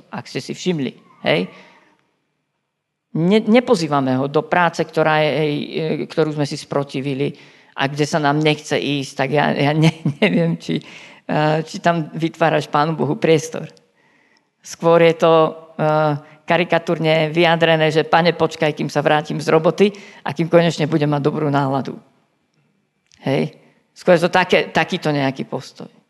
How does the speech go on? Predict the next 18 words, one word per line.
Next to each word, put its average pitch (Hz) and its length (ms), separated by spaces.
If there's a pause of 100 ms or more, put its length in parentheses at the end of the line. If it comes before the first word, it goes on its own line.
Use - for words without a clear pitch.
(300)
A - 160
pokiaľ 220 640
je 185 160
v - 60
tom 190 180
živote 196 320
tento 185 240
workoholizmus, 185 880
že 170 160
tvoja 180 240
práca 175 400
je 165 80
tvojou 170 240
modlou, 170 560 (320)
Boh 185 240
tam 190 240
nemá 233 240 (160)
miesto 247 480